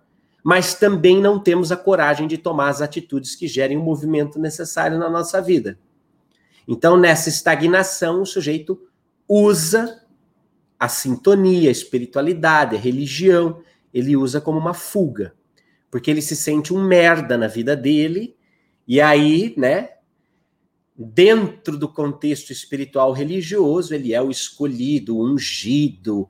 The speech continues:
o chipado, o abduzido, o contatado, o untado, o besuntado, bronzeado, ele é tudo. No contexto espiritual. Na vida dele mesmo é um zero à esquerda.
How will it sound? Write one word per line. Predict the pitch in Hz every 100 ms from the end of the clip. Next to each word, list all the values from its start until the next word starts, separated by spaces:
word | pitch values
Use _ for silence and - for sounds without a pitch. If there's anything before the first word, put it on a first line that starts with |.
| _ _
o | 123
chipado, | 120 - - 170 - - 120 143 143 120 131
o |
abduzido, | 147 127 135 156 127 98 95 139 156 117 127
o |
contatado, | - 151 147 151 151 - 123 143 147 123 127
o | 139 156
untado, | 180 160 _ 123 127 147 120 127
o |
besuntado, | 110 147 127 147 160 - 135 135 143 117 123
bronzeado, | 123 160 160 120 156 139 147 147 127
ele | 151
é | 175 _ -
tudo. | 277 139 175 131 - _ _ _ _ _ _ _ _ _ _ 156
No | 190 196 196
contexto | 214 202 185 170 -
espiritual. | 165 - 170 170 160 113
Na | 139 165
vida | 113 127 190 170
dele | 131 165 156
mesmo | 156 180
é | 190
um | 175
zero | 117 - - - 156 180 214 208 156
à | 147 175
esquerda. | 190 - - - 151 160 143 92 73